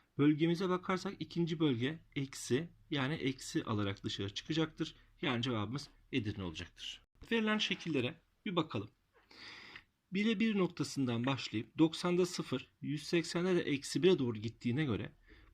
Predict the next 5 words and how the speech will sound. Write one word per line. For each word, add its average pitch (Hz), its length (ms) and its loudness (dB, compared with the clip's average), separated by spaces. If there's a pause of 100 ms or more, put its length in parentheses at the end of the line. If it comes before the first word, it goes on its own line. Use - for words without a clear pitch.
bunun 175 300 4 (120)
kosinüs 175 460 0
fonksiyonu 113 640 -2
olduğu 151 500 2 (220)
aşikardır. 98 800 -4